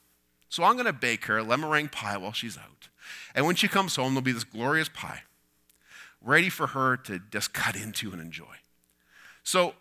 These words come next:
I went and I did sort of a, a quick reading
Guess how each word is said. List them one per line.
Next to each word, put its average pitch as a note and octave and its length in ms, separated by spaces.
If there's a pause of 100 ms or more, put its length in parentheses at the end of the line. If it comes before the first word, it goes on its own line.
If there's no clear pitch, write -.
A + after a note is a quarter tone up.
(180)
I C3+ 80
went E3 260
and D3+ 260 (680)
I C3+ 80
did D3 160
sort D#3 200
of B2 180
a, B2 60
a B2 40
quick - 440
reading A#2+ 540